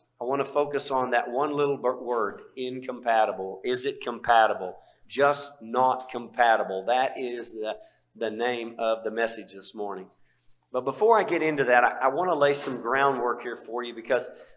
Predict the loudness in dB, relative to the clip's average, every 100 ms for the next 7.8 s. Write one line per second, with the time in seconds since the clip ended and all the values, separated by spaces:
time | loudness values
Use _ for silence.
0 | _ _ -10 -8 -2 4 4 6 2 2
1 | 0 0 2 2 0 -8 -16 -20 _ _
2 | -16 -16 _ _ -4 2 4 4 4 0
3 | 0 -2 4 4 4 -2 -6 -4 -2 -2
4 | -4 -6 -4 -4 -4 -4 -4 -4 -8 -2
5 | 0 0 -2 -12 -20 _ _ _ _ _
6 | -8 -4 -2 -4 -10 -8 -6 -6 -6 -4
7 | -2 0 0 2 2 0 -4 -16